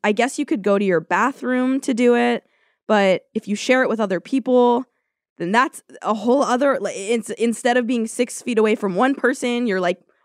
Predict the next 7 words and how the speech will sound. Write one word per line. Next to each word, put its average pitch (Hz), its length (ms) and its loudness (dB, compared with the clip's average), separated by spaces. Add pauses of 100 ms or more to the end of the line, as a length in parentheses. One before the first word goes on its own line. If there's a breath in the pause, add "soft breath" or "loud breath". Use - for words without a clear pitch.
(120)
one 214 360 2
foot 240 180 2
away 220 240 2
from 196 280 -4
maybe 208 260 -2
ten 220 300 -2
people, 254 560 2